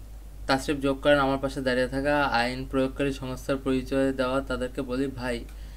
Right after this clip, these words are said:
এইমাত্র কয়েকজন মিলে আমার ভাই, আমার ব্যান্ডের ড্রামার শান্তকে প্রচুর মারতেছে।" ওরা just আমাকে সান্ত্বনা দিয়ে বলে, "আরে দেশের যে অবস্থা, এটা এখন কিছু করা যাবে না, ওরে বলো বাসায় চলে যাইতে।"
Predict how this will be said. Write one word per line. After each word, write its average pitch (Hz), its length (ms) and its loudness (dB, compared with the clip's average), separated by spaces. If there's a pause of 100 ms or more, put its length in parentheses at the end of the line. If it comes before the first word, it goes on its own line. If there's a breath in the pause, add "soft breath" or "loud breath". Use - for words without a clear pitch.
(140 loud breath)
এইমাত্র 143 720 2
কয়েকজন 135 460 4
মিলে 135 380 0
আমার 127 300 0
ভাই, 127 360 -2
আমার 127 260 -2
ব্যান্ডের 123 500 0
ড্রামার 127 360 -4
শান্তকে 131 340 -4
প্রচুর 127 300 -6
মারতেছে।" 120 560 -8 (640 loud breath)
ওরা 139 160 10
just 139 340 4
আমাকে 135 200 0
সান্ত্বনা 127 400 -4
দিয়ে 127 160 0
বলে, 135 200 0
"আরে 123 240 4
দেশের 117 320 -4
যে 123 120 -4
অবস্থা, 120 480 0
এটা 117 280 2
এখন 123 280 -2
কিছু 135 280 -10
করা 123 200 2
যাবে 123 240 -2
না, 113 160 -4
ওরে 120 220 -2
বলো 123 300 -2
বাসায় 120 300 -4
চলে 123 240 -4
যাইতে।" 117 320 -6